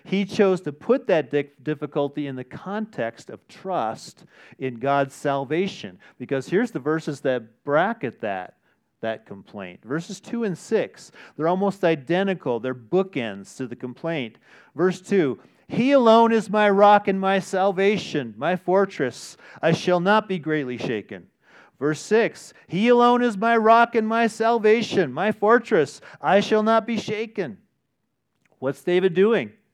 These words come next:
He's not letting the present trouble eclipse the greater reality of God's grace in his life. He's totally honest about how things are,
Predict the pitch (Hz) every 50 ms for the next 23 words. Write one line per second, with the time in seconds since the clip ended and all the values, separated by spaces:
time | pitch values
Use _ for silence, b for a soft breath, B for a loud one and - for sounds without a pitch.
0 | _ _ _ _ _ _ _ _ _ _ _ _ _ - 180 180 156 - 160 160
1 | 180 202 226 - 160 175 180 185 180 165 156 147 139 135 - - - 170 180 190
2 | 233 240 214 185 165 - - 196 196 190 147 135 131 131 135 B B B B -
3 | 175 175 - - - 226 220 180 - - - - - - 170 139 123 107 - 127
4 | 147 180 214 262 277 240 196 175 147 135 127 123 127 127 131 131 131 139 147 139
5 | B B B 127 131 120 113 151 156 156 156 151 139 131 123 110 120 151 202 214
6 | 247 277 262 - - 151 127 110 104 98 90 - 104 98 90 82 - - _ _
7 | _ _ _ _ _ _ _ _ _ _ _ _ _ _ _ _ _ _ _ _
8 | _ _ _ _ _ _ _ _ _ _ _ _ _ _ _ _ _ _ - 160
9 | 151 - - - 190 208 240 294 311 320 302 277 269 285 311 285 202 147 131 -
10 | - 156 185 196 202 202 208 220 233 220 - - 240 233 226 220 220 220 233 254
11 | 240 180 127 101 95 -